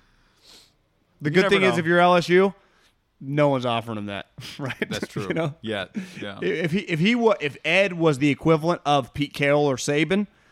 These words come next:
Speaker 1: where I think we thought, and this is unfair to him, but i-, if the casual belief was, "Guy, Ed Orgeron's a genius,"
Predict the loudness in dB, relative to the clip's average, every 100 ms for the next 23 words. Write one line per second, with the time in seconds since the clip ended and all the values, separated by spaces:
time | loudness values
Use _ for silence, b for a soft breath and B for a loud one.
0 | b b 2 4 4 0 2 0 4 4
1 | 4 0 _ -6 -4 -2 -2 -2 0 2
2 | 4 2 -4 -6 -8 -10 b b b -4
3 | -4 -4 -18 -14 -6 -6 -4 -2 0 -2
4 | -4 _ -8 -2 0 0 -2 0 2 2
5 | 0 -8 -10 _ _ _ _ -12 -8 -8
6 | -8 -16 _ _ _ _ _ -8 -6 -6
7 | -8 -12 -12 -16 -20 -18 -10 -8 -8 -8
8 | -10 -10